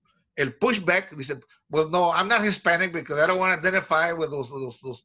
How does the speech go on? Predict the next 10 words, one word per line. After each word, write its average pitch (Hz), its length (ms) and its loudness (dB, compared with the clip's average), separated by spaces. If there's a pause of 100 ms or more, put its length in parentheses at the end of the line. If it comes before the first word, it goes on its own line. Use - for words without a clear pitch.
(100)
those 135 280 -2
brutal 208 340 2
people, 185 480 -4 (180)
Christopher 180 380 0
Columbus, 160 560 -2
y 147 40 -6
en 135 100 -8
fin, 165 260 -8 (460)
I'm 190 160 2
Latina." 180 520 0